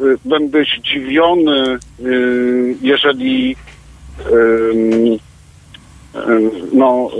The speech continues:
y, oni zdobyliby na tyle dużo, y, na tyle duże poparcie, że raz kandydowaliby samodzielnie, a dwa, że byliby,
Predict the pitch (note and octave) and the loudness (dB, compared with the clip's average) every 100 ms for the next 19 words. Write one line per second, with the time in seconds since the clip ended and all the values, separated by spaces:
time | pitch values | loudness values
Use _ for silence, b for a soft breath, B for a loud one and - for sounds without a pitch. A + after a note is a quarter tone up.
0 | C3+ B2+ C#3 C#3+ C3 B2 B2 D#3 F3+ D#3 | 0 2 2 0 -2 -2 0 0 0 0
1 | C#3 B2+ A2+ - F3+ F3+ B2 D#3 C#3 A#2 | 0 0 -2 0 2 2 0 -2 2 0
2 | G#2+ - - - A2+ G#2+ G#2+ G#2+ G2+ G#2 | 0 -4 -20 -10 -6 -4 -2 -2 -4 -2
3 | A#2 A2+ C3 C3 A#2 A#2+ A#2 A2 - A#2 | -2 0 2 2 0 -2 -2 -2 0 0
4 | A#2+ - A#2 A2+ C#3 - - A#2+ A#2+ A#2 | -2 -2 0 0 0 -6 -8 -4 0 2
5 | A#2 A2+ C#3 C3 - C#3+ B2+ B2+ C3 A#2+ | 2 2 0 -2 -4 -4 -4 -2 0 0
6 | C3 C3 A#2+ A#2+ C3 D#3 B2+ G#2+ G2+ G2+ | -2 -2 -4 -4 -2 0 0 0 -2 -4
7 | G2+ G#2+ F#3 E4 - - - - - - | -4 -4 -4 -6 -16 -20 -20 -20 -20 -20
8 | - - - - B2+ B2 A#2+ B2 D3+ D3 | -20 -20 -14 -4 -4 -2 0 2 2 0
9 | C3 D3 D#3 D#3+ C#3 D3 C#3+ D3 | 0 0 0 -2 2 4 4 0